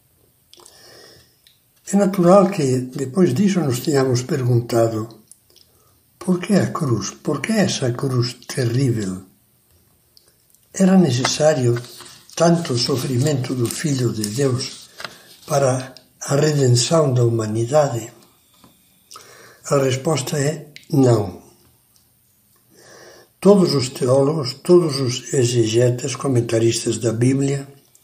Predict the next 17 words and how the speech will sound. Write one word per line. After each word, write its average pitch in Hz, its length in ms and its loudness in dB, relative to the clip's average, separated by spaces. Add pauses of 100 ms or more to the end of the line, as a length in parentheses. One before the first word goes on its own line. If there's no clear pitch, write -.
(640)
todos 180 360 4
os 123 200 -2
santos 135 600 0 (100)
dizem-nos 127 720 -2 (720)
que 143 120 -6
teria 160 360 6
bastado 120 800 0 (520)
o 151 60 -2
menor 143 600 0 (140)
ato 139 480 -2
amoroso 131 800 0
de 117 120 0
Cristo, - 640 -6 (500)
dotado 139 480 2
de 131 140 0
valor 127 280 2
infinito, 127 720 0